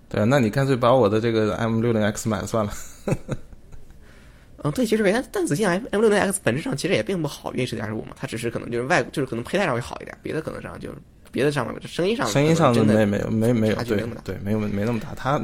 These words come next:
Speaker 1: 甚至没有，就我就说嘛，H D R十五更有体量感，更，更有冲击力，它这个就，就这么回事儿了。也就是、也就是，就是，嗯，就是个比较柔和的声音。对。
Speaker 2: 嗯，
Speaker 1: 它甚至比
Speaker 2: 对。
Speaker 1: M五零X还要柔和。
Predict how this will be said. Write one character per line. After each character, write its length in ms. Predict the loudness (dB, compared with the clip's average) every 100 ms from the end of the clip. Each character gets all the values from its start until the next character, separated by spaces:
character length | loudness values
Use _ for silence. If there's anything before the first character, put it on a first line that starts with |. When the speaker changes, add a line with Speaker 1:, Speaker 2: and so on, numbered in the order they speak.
| -4
Speaker 1:
甚 180 | -4 -2
至 60 | 0
没 140 | 0
有， 80 | -2 -6 -14 -16 -8
就 120 | 0
我 100 | 2
就 60 | 2
说 100 | 0
嘛 80 | 0
，H 100 | 2
D 100 | 2
R 80 | 0
十 20 |
五 80 | 0
更 180 | 0
有 160 | 0 0
体 260 | -2 -4 -2
量 160 | -2
感， 100 | -4
更， 120 | -6 -8
更 180 | -2 -2
有 60 |
冲 200 | 0 -2
击 60 | -2
力， 140 | -4
它 160 | -4 -2
这 100 | -2
个 100 | -2
就， 80 | -2
就 360 | -4 -4 -4
这 60 | -4
么 80 | -4
回 100 | -4
事 100 | -6
儿 80 | -8
了。 120 | -10 -20 -20 -20 -20 -20 -16
也 100 | -8 -4
就 80 | -2
是、 100 | -2
也 120 | -2
就 160 | -4
是， 280 | -4 -2 -4
就 120 | -4
是， 320 | -4 -4 -6 -8 -12 -18
嗯， 480 | -14 -10 -8 -6 -6
就 140 | -4 -4
是 60 | -2
个 80 | -4 -4
比 80 |
较 80 | -6
柔 220 | -4 -4
和 160 | -2 -2
的 80 | -4
声 140 | -6
音。 120 | -8 -10 -14 -20 -20 -20 -20 -20 -20 -20 -14
对。 120 | -10 -10 -6
Speaker 2:
嗯， 300 | -4 -4 -2
Speaker 1:
它 100 | 0
甚 140 | 2
至 60 | 2
比 100 | 6
Speaker 2:
对。 100 | 6
Speaker 1:
M 140 | 6
五 100 | 4
零 100 | 4 2
X 260 | 0 -4
还 80 | -4
要 140 | -2 0
柔 160 | -2
和。 180 | -6 -10